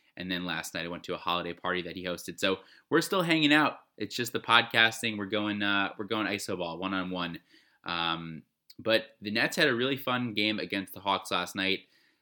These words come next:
A lot of scoring. They were getting drubbed in the second quarter and into the third, down eighty-seven sixty-nine.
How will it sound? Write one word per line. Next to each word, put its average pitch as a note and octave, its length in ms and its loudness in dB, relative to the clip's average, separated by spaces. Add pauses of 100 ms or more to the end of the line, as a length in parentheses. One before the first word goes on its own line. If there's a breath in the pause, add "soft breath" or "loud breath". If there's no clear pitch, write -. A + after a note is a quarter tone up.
(160 soft breath)
A F#2+ 40 -8
lot A#2 180 8
of D3 80 4
scoring. A2+ 520 2
They G2+ 120 0
were G#2 100 -2
getting F#2+ 300 -2
drubbed G#2 480 0
in G2 100 0
the F#2+ 80 -4
second G2 400 -2
quarter F#2+ 300 -4
and F#2 80 -4
into F2+ 180 -8
the F2+ 80 -6
third, G#2 480 0 (260 soft breath)
down A2 240 2
eighty-seven G2 600 -2
sixty-nine. A#2 920 -2